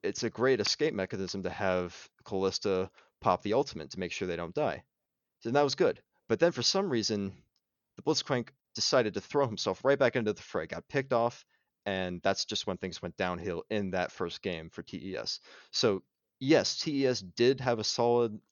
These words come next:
lead the rest of the, the series, but when you make those kind of mistakes going forward against teams like I G, it's not gonna end well for you. So they really need to make s-, make sure they don't have those issues going forward,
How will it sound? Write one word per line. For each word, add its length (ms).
lead 320
the 140
rest 280
of 80
the, 80
the 120
series, 540
but 260
when 140
you 80
make 240
those 240
kind 200
of 60
mistakes 400
going 240
forward 400
against 240
teams 180
like 180
I 180
G, 400
it's 260
not 240
gonna 160
end 160
well 160
for 240
you. 140
So 180
they 160
really 360
need 180
to 120
make 180
s-, 320
make 180
sure 280
they 180
don't 280
have 220
those 400
issues 360
going 280
forward, 540